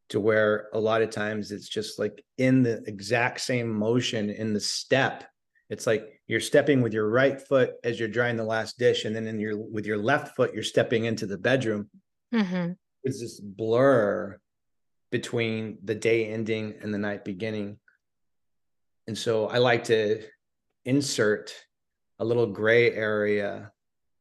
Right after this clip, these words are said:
Speaker 1: kinda like a timeout.
Speaker 2: Mm-hmm.
Speaker 1: And before entering that gray area, so imagine if, if,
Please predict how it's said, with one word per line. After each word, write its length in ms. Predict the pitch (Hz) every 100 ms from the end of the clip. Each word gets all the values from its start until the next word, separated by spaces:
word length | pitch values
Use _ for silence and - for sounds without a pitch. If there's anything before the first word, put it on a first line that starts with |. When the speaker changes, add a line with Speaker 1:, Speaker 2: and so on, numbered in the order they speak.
| -
Speaker 1:
kinda 200 | 117 117
like 160 | 117 110
a 40 |
timeout. 840 | - 123 117 107 107 107 95 - - _ _ _ _ _ -
Speaker 2:
Mm-hmm. 360 | 214 196 185 185 _ _ _ -
Speaker 1:
And 220 | 127 113 113 _ _ -
before 380 | - - 135 131
entering 500 | 117 135 135 117 110
that 260 | 104 90 92
gray 260 | 120 127
area, 340 | 104 95 101 104
so 120 | 123
imagine 420 | 113 123 127 120
if, 180 | 110 - _ _ _ _ _ _ - - - 120 -
if, 440 | 113 110 - -